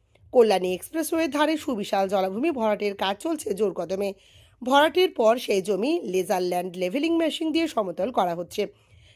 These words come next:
এলাকাবাসীর নজর এড়াতে পুরো জমিটার চারদিক সবুজ রঙের চট দিয়ে মুড়ে ফেলা হয়েছে। জলাভূমির ভরাট নিয়ে বারাকপুরের প্রাক্তন সাংসদ অর্জুন সিংয়ের প্রতিক্রিয়া, পুকুর কিংবা জলাশয় ভরাটের ক্ষেত্রে মমতা ব্যানার্জি তৃণমূলের নেতা সহ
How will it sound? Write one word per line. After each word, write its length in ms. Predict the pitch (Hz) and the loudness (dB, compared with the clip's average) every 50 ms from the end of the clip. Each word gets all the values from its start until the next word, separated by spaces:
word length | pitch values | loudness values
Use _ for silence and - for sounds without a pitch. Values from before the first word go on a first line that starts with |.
| _ _ | _ _
এলাকাবাসীর 640 | - 247 240 220 214 202 180 185 185 - - 220 190 | 0 2 2 2 2 0 -4 -4 -4 -6 -6 -4 -2
নজর 340 | 190 180 180 185 262 320 | -2 -2 -2 -2 0 2
এড়াতে 380 | 339 330 339 339 339 - 330 339 | 4 4 4 4 2 2 0 0
পুরো 360 | 339 - - 302 311 370 370 | 0 -2 -4 0 2 2 2
জমিটার 440 | 294 311 262 196 185 185 220 196 202 | 4 2 2 2 2 0 0 -2 0
চারদিক 420 | 190 - 180 165 170 175 - 196 | 0 -2 -4 -4 -4 -6 -6 -6
সবুজ 440 | - - 226 233 240 277 339 302 - | -6 -6 -6 -6 -2 -2 -4 -2 0
রঙের 340 | 277 214 190 180 190 226 208 | 0 0 0 0 -4 -4 -4
চট 220 | - - 208 175 | -4 -4 -4 -4
দিয়ে 280 | 175 156 165 202 240 339 - - - - _ _ | -6 -6 -6 -4 -4 -4 -6 -12 -20 -20 _ _
মুড়ে 260 | 240 247 247 233 214 | -2 0 2 0 0
ফেলা 260 | 208 214 190 202 277 | 0 0 0 0 0
হয়েছে। 400 | 262 233 202 180 170 - 170 160 - _ - - _ _ _ _ _ | 2 0 -2 -2 -2 -4 -8 -8 -10 _ -20 -20 _ _ _ _ _
জলাভূমির 480 | 233 233 202 196 185 190 202 196 180 185 | 0 2 2 2 -2 -4 -4 -4 -4 -6
ভরাট 380 | 180 175 190 170 170 170 - | -6 -4 -4 -4 -4 -6 -6
নিয়ে 240 | 175 170 190 254 339 - - - _ _ - | -6 0 0 0 0 -2 -8 -20 _ _ 0
বারাকপুরের 540 | 226 233 208 185 180 - - 175 180 190 185 | 2 2 2 2 0 -4 -8 -6 -6 -6 -4
প্রাক্তন 400 | - 185 170 - _ 185 170 175 | -4 -6 -6 -6 _ -6 -6 -6
সাংসদ 440 | - 190 175 175 - - 175 170 | -6 -6 -6 -6 -8 -4 -2 -2
অর্জুন 260 | 180 170 170 185 175 175 | -2 -2 -4 -6 -6 -6
সিংয়ের 280 | - - 180 175 170 | -8 -8 -6 -6 -6
প্রতিক্রিয়া, 560 | 160 170 170 170 277 269 - 302 320 330 330 330 - _ _ _ _ _ | -6 -6 -8 -8 -8 -8 -2 2 4 4 2 2 -2 _ _ _ _ _
পুকুর 380 | - 311 302 - - 392 392 | -4 -4 0 2 4 4 4
কিংবা 340 | 370 - 302 240 220 220 226 226 | 4 2 -2 0 2 2 2 2
জলাশয় 440 | 233 208 180 180 196 - 208 202 | 2 0 0 -2 -2 -2 -2 -2
ভরাটের 420 | 196 180 208 180 165 - 180 170 160 | -2 -2 -2 -4 -2 -4 -6 -10 -10
ক্ষেত্রে 360 | - - 185 160 - 277 320 | -8 -10 -10 -6 -4 -2 0
মমতা 360 | 302 240 202 208 254 262 330 | 0 0 0 0 -2 -2 -2
ব্যানার্জি 380 | 349 359 339 339 302 - 359 339 | 0 0 0 0 0 0 -2 -2
তৃণমূলের 520 | 349 302 247 208 185 175 175 185 185 185 | 0 -2 -2 -2 -4 -4 -4 -4 -2 -2
নেতা 260 | 185 175 165 - 214 | -2 -2 0 0 -2
সহ 360 | 196 - 185 175 - 294 320 | -2 -2 -4 0 2 2 2